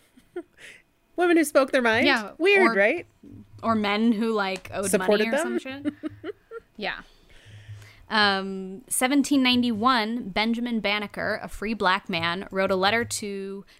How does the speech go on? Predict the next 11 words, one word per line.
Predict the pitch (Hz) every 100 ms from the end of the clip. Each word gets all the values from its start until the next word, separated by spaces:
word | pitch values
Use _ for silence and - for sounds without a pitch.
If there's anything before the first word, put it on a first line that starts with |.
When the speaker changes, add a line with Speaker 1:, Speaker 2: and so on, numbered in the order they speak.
| -
Speaker 2:
Thomas | 208 190 190
Jefferson | 285 320 254 190 185 -
about | 214 185 185
the | 202 -
ills | 185 214 247
of | - 240
slavery | - 311 285 139 117 196 - _ -
and | 185
sent | - 180 180
that | 175 180
today. | - 240 254 175